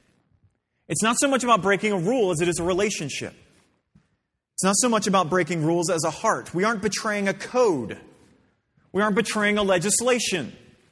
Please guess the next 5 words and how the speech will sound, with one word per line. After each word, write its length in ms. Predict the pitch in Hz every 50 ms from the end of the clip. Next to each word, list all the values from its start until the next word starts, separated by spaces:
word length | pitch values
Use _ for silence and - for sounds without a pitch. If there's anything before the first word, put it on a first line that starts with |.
| _ _ _ _ _ _ _ _ _ _ _ _ _ _ _ _ - - - - - - _ _ _ _ _ _ _ _ _ _ _ _ _ _ - -
We 80 | 147 170
are 40 | 170
betraying 340 | 170 165 - 175 160 151
a 40 | 147
person. 480 | 147 - - 220 202 - - - 101